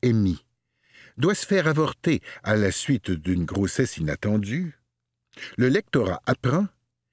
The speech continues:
qu'elle n'éprouve pas l'envie d'avoir des enfants.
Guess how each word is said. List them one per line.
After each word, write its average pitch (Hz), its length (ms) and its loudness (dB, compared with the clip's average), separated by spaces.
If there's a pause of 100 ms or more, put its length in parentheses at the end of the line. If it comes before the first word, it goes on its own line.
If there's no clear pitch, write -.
(360)
qu'elle 196 280 2
n'éprouve 185 520 -2
pas 175 200 0
l'envie 95 440 0
d'avoir 85 340 -6
des 82 240 -4
enfants. - 340 -12